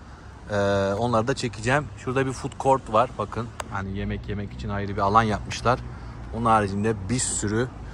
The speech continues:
şimdi gördüklerimi söyleyeyim. H and M var. E, ondan sonra Old Navy var.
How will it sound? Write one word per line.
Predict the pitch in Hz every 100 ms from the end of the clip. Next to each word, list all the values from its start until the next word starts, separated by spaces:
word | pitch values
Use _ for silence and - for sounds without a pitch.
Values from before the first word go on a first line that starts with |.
| - - - - -
şimdi | - 101
gördüklerimi | 113 110 - 117 127
söyleyeyim. | - 104 113 127
H | 113 113 120
and | 123 135
M | 120
var. | 117 131 - 95
E, | 110 107 104 104 104 104 104 104 104 101 - - - - - - - - - - - -
ondan | 107 110 117 120
sonra | - 113 113 117
Old | 110 123 -
Navy | 127 131
var. | 123 123 123 117 -